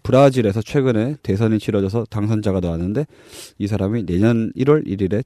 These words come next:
취임하기 때문입니다. 좌파와 우파 육 대 육. 왜 이게 뉴스가 되냐면 지난 이십 년 동안 남미에는 핑크타이드,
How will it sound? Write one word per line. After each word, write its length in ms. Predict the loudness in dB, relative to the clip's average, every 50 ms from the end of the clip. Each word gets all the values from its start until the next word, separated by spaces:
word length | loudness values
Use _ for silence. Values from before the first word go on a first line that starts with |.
| -8 _
취임하기 460 | _ -6 -4 -2 -2 0 -2 -2 -4
때문입니다. 680 | -4 -4 -6 -6 -4 -6 -6 -6 -6 -2 -2 -2 -2 -4 -8 _ _ _ _ _ _ _ _ -20 -20 -20 -20 _ _ _ _ _
좌파와 340 | _ -4 -4 0 4 4 6
우파 340 | 6 4 2 2 0 0 0
육 220 | 0 0 -2 2
대 160 | 4 6 6 6
육. 140 | 4 2 0 0
왜 260 | 2 4 6 6 6
이게 180 | 6 6 4 4
뉴스가 380 | 4 2 0 -2 0 0 0
되냐면 380 | 2 2 0 0 0 0 0 -2
지난 300 | -2 -2 0 0 2 2
이십 260 | 0 -2 -2 0 2
년 180 | 2 2 2 2
동안 400 | 0 0 2 2 2 0 -2 -6 -10
남미에는 640 | -10 -8 -6 -4 -2 -2 0 0 0 0 -2 -4 -4
핑크타이드, 800 | -2 -2 -2 -2 -4 -8 -4 -2 0 2 2 0 -2 -6 -6